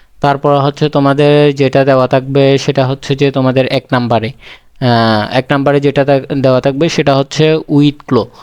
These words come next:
এই উইথ ক্লোর মধ্যে অর্থাৎ উপরে কয়েকটা, আহ, উপরে বক্সে হচ্ছে কয়েকটা ওয়ার্ড দেওয়া থাকবে, সেগুলো হচ্ছে তোমাদের এখানে বসাতে হবে।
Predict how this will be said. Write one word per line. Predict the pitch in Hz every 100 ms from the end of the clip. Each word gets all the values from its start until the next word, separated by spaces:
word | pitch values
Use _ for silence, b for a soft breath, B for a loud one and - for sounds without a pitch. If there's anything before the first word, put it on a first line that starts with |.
| B B
এই | 135
উইথ | 135 147 147
ক্লোর | - 151 147
মধ্যে | 151 147 190
অর্থাৎ | 190 135 143 135
উপরে | 143 127 139
কয়েকটা, | 131 131 131 - 139 127
আহ, | 127
উপরে | 131 135 131
বক্সে | 123 131 127 -
হচ্ছে | 139 139 147
কয়েকটা | 139 127 143
ওয়ার্ড | 139 131 127
দেওয়া | 127 123
থাকবে, | 120 139 170
সেগুলো | 180 139 131
হচ্ছে | 131 127
তোমাদের | 131 131 127 127
এখানে | 120 127 156
বসাতে | 135 117 127 113
হবে। | 110 110